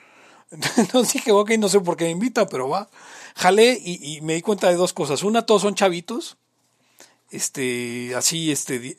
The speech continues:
dieciocho, diecinueve, a, a veintitrés tendrán los más rucos. Y lo otro,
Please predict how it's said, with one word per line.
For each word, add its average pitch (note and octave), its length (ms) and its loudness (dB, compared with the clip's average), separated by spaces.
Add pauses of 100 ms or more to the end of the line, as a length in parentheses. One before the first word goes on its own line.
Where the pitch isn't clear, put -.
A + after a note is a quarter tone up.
dieciocho, D#3 500 0
diecinueve, F3 720 -2 (280)
a, C3 280 4
a C#3 40 2
veintitrés C#3 560 -4
tendrán D#3+ 320 -4
los D3 140 -4
más D3 140 -2
rucos. E3+ 420 -10 (800)
Y C#3+ 160 -6
lo D#3+ 140 2
otro, B3+ 480 2